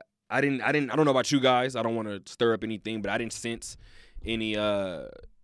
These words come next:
urge to, to enter the portal again and leave Miami. So, uh, I, I believe that, uh, some A C C, uh, more A C C games are on the horizon for Justice Oluwaseun. Again, we appreciate him for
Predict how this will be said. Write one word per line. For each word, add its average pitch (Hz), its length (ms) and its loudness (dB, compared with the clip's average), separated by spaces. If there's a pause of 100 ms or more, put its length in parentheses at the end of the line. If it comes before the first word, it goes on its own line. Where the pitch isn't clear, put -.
(260)
urge 123 460 0
to, 120 200 0
to 110 240 -4
enter 120 220 -2
the 113 80 0
portal 120 360 0
again 117 500 -4 (720)
and 107 180 -2
leave 123 220 2
Miami. 110 460 -4
So, 104 420 -6 (1600)
uh, 90 40 -12
I, 87 380 -8
I - 20 -4
believe 101 440 -6
that, 98 140 -4
uh, 92 280 -8 (460)
some - 180 -10
A 117 140 -4
C 113 160 -10
C, 104 380 -10 (1160)
uh, 90 200 -14
more 147 280 4
A 131 140 0
C 123 120 -10
C 127 140 -6
games 113 300 -4
are 107 60 -2
on 104 80 -4
the 101 40 -6
horizon 101 440 -4
for 107 100 -8
Justice 98 380 -6
Oluwaseun. 95 680 -6 (320)
Again, 104 320 -2
we 104 100 -2
appreciate 101 480 -4
him 101 160 -6
for 92 280 -10